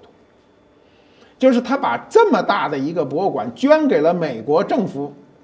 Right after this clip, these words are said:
他都没去过美国，这一点就让我非常感动啊。我们今天都希望自己站得高一点，看得远一点，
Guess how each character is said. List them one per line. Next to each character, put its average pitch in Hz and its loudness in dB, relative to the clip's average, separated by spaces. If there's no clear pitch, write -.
他 - -6
都 349 -4
没 269 0
去 - -6
过 - -8
美 - -18
国， - -18
这 427 10
一 208 6
点 123 -4
就 147 0
让 131 -2
我 107 -8
非 220 4
常 - -8
感 - -12
动 127 -10
啊。 - -20
我 135 -4
们 113 -8
今 208 -2
天 160 -6
都 277 8
希 208 0
望 160 2
自 147 -6
己 - -18
站 120 -2
得 98 -10
高 156 2
一 131 -4
点， - -14
看 - -10
得 131 -6
远 147 -8
一 143 -8
点， - -14